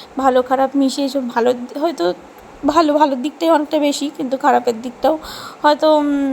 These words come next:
মন খারাপ, বাড়ি থেকে ছেড়ে এত দূরে থাকা, মার জন্য খুব বেশি মন খারাপ করে, যেহেতু নতুন নতুন, স্বাভাবিক প্রত্যেক দিন ফোন করলেও মার জন্য তো মন খারাপ করবে, গোটা ফ্যামিলির জন্য মন খারাপ করে, যেতে ইচ্ছা করে।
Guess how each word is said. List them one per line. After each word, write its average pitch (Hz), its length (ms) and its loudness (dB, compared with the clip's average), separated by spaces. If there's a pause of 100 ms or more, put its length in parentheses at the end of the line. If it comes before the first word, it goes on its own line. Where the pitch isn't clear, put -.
(220)
মন 269 200 2
খারাপ, 269 340 6 (140)
বাড়ি 269 240 0
থেকে 262 300 -2
ছেড়ে 262 280 0
এত 262 200 0
দূরে 262 300 0
থাকা, 269 460 0 (380)
মার 269 260 2
জন্য 262 280 -2
খুব 285 140 -10
বেশি 277 260 -6
মন 269 220 0
খারাপ 262 360 0
করে, 269 300 0 (220)
যেহেতু 254 340 -2
নতুন 277 300 -2 (100)
নতুন, 269 280 -4
স্বাভাবিক 269 540 0
প্রত্যেক 269 340 -4
দিন 285 140 -2 (120)
ফোন 254 280 -4
করলেও 285 360 2 (440)
মার 381 200 2
জন্য 311 300 -2
তো 302 60 0
মন 269 240 0
খারাপ 254 260 2 (100)
করবে, 262 260 0
গোটা 269 240 2
ফ্যামিলির 262 460 0
জন্য 269 200 -2
মন 254 260 -4
খারাপ 269 340 0
করে, 254 180 -2
যেতে 254 220 -4
ইচ্ছা 262 280 -4
করে। 262 340 0